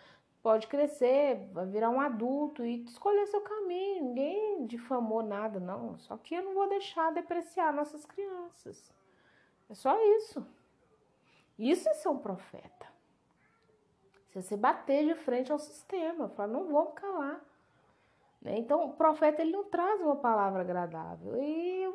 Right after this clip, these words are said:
povo endoidava, né? As pessoas que gostam de favoritismo, quando viu um profeta,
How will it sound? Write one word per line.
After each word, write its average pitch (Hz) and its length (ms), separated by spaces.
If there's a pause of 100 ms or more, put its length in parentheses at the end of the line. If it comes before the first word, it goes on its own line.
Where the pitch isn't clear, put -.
(160)
povo 320 240
endoidava, 339 680
né? 240 200 (1600)
As - 100
pessoas 185 360
que 190 60
gostam 180 200
de 180 60
favoritismo, 202 960
quando 277 220
viu 269 100
um 269 80
profeta, 247 920